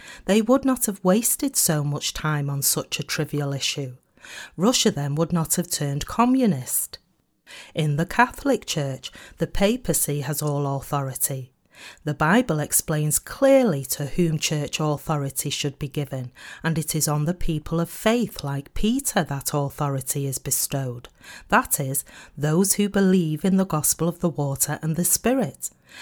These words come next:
But despite this, Catholics elect their own leaders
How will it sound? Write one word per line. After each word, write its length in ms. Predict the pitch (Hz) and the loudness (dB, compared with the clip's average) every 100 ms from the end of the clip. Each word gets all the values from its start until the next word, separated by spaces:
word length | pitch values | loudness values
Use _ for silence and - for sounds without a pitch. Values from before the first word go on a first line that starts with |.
| - - | -8 -4
But 160 | - | -2
despite 680 | 160 - - - 156 202 - | 0 2 2 2 4 4 2
this, 340 | 233 262 - - - - | 0 0 -2 -6 -20 -16
Catholics 640 | - 269 277 285 262 247 - | 0 0 2 2 2 4 2
elect 320 | 170 156 - | 2 0 0
their 340 | 185 190 190 | 4 4 6
own 260 | 202 262 262 | 6 6 4
leaders 540 | 196 151 135 135 131 | 4 2 -2 -6 -6